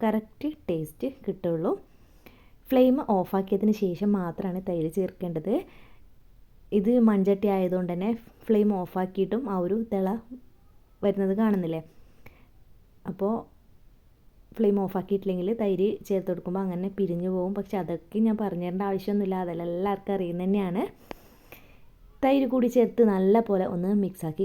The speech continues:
കഴിഞ്ഞാൽ ഇതാ കുറച്ച് വെളിച്ചെണ്ണ, പച്ച വെളിച്ചെണ്ണയും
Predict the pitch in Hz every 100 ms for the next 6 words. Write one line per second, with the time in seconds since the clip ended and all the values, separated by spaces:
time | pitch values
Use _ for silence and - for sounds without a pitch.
0 | 190 202 196 180 170 165 214 285 - 262
1 | 247 - 294 - - 175 165 - 185 185
2 | 202 196 240 214 196 196 165 156 208